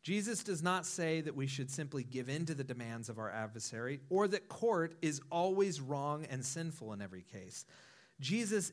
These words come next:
is describing what it looks like to be genuinely committed to what is good for our adversary, even at some personal cost to ourselves.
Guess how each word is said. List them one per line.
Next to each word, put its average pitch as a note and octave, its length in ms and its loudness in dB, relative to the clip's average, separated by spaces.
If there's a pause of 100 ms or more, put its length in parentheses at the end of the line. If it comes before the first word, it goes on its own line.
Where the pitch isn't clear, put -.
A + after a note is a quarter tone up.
is B3 280 2
describing E3 760 2
what E3 160 4
it E3 120 -4
looks E3+ 240 -2
like E3 200 0
to - 80 -6
be C#3+ 160 -2
genuinely A3+ 640 -4
committed C#3 560 -2
to D3+ 80 -8
what C#3+ 180 -2
is B2+ 160 -2 (140)
good C3+ 400 -2
for F3 340 0
our D#3 300 2
adversary, D3 720 -2 (160)
even E3 640 0 (2000)
at D#3+ 180 0
some G3 380 0
personal F3 460 -6
cost C#3 520 -6
to B2+ 120 -6
ourselves. - 680 -10